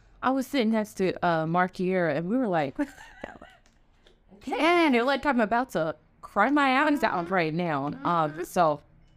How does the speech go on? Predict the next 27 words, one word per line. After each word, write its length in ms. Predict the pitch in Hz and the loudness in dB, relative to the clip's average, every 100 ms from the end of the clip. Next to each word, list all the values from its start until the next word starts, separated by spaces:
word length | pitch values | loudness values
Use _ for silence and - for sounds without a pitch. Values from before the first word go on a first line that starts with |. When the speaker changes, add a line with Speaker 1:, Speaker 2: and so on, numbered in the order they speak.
| - - - - _ - - - | -20 -20 -20 -20 _ -20 -4 -2
Speaker 1:
okay, 260 | 247 202 - | 2 2 2
I'm 120 | 202 | 2
gonna 140 | 262 277 | 4 2
pray, 360 | 214 185 202 - - - - | 0 0 -4 -14 -20 -20 -6
and 160 | 185 208 | -2 0
then 100 | 190 | 0
we're 120 | 185 | 0
gonna 180 | 180 175 | -2 -2
get 180 | 170 175 | -2 -2
into 640 | 170 165 196 165 151 151 - - | -4 -4 -2 -2 -2 -6 -10 -6
his 240 | 190 190 | -4 -2
message 440 | 190 175 - 180 - | 0 0 -2 -6 -4
on 360 | 160 151 147 | -4 -4 -4
God 360 | 165 165 170 165 | 0 2 2 0
wants 340 | 170 160 - | -2 -4 -6
you 80 | 175 | -10
to 160 | - 165 | -6 0
rest. 360 | 196 160 - _ _ _ - | 2 2 -4 _ _ _ -4
And 180 | 220 220 | -2 0
last 380 | 233 415 453 339 | 2 0 -2 0
week, 260 | 311 220 - | 0 0 -2
was 180 | 254 254 | -2 2
last 280 | 294 381 | 2 0
week 120 | 480 508 | -4 -2
on 260 | 494 480 | 0 0
rest 220 | 494 - | -2 -4
too? 120 | - | -4